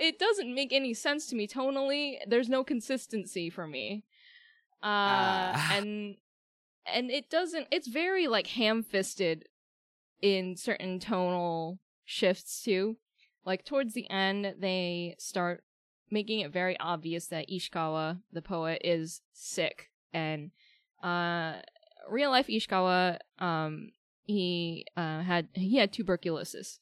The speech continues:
Speaker 1: And so
Speaker 2: Mm-hmm.
Speaker 1: in the anime, they start showing this man's coughing up blood, like, all the time.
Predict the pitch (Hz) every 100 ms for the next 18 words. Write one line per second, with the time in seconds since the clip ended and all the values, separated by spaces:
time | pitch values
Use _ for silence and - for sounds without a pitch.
0 | - 180 - 160 151 151 _ _ _ _
1 | 107 107 202 185 233 262 233 180 180 185
2 | - 190 - 220 214 190 202 180 175 -
3 | 185 190 175 156 180 175 156 139 147 _
4 | _ 214 220 247 202 185 - 151 143